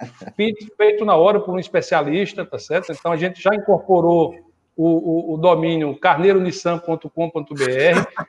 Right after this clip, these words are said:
e já incorporamos a hashtag do melhor carneiro do Brasil,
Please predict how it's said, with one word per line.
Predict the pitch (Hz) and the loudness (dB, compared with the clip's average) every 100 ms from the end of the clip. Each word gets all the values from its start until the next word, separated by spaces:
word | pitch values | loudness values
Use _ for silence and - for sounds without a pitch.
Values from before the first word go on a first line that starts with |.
| _ | _
e | 151 | 0
já | 208 | 2
incorporamos | 233 - 214 - 208 180 185 175 156 - 180 | 2 2 0 2 4 6 4 2 -2 -2 2
a | |
hashtag | 165 190 - - 175 170 | 4 2 -2 -2 0 0
do | 185 | -4
melhor | 185 202 | 0 0
carneiro | 208 165 135 185 | 2 0 0 -2
do | 175 | -2
Brasil, | 156 139 113 131 165 | 0 0 -2 -4 -2